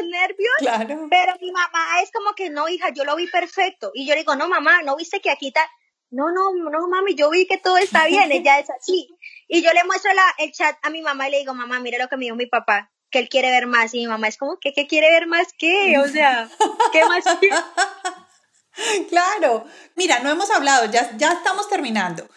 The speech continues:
Speaker 2: pero no hemos hablado de algo muy importante. ¿Qué es eso de bailar y vivir y convivir con tu pareja y tener esta relación de trabajo y de todo, todos los días?
Speaker 1: Bueno,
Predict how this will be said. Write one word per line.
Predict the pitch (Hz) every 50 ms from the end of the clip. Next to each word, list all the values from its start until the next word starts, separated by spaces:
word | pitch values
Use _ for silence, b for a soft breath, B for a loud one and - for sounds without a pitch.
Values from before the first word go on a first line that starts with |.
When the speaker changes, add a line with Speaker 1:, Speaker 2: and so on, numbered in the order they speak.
| b b b
Speaker 2:
pero | - 277 294 294
no | 302 302
hemos | 302 330 - -
hablado | 403 339 285 254 262
de | 285
algo | 285 262 262 269 277
muy | 277 294 302 302
importante. | 311 302 233 226 233 240 202 175 165 - - 185 - B B B B B
¿Qué | - 330
es | 359 349 440
eso | 403 403 403 403 453 427 415 392
de | 285 254 247 233
bailar | 226 226 214 214 214 220 214 220 226 240 240 254 269 294 330 370 392 392 311 - - _ _ _
y | - 294 302 285
vivir | 269 262 262 254 247 262 262 285 311 339
y | 349 339
convivir | 349 320 277 254 247 247 240 240 262 277 277
con | 277 339 339
tu | 339 339
pareja | 349 240 226 220 247 247 233 233 208 220 214 214 247 311 339 - -
y | - 262 247
tener | - 262 240 226 233 233 247
esta | 277 269 - 339
relación | 311 269 233 226 220 214 220 - 247 240 233 240
de | 285
trabajo | 294 349 294 240 220 226 233 233 233 254 262 277 254 269 294
y | 285
de | 240 208 202 202
todo, | 208 240 233 233 240 247 247 262 277 262 -
todos | - - 254 254 277
los | 277 254 233 196
días? | 185 180 170 - - - - - _ _ _ _ _
Speaker 1:
Bueno, | - 202 185 202 185 170 165 -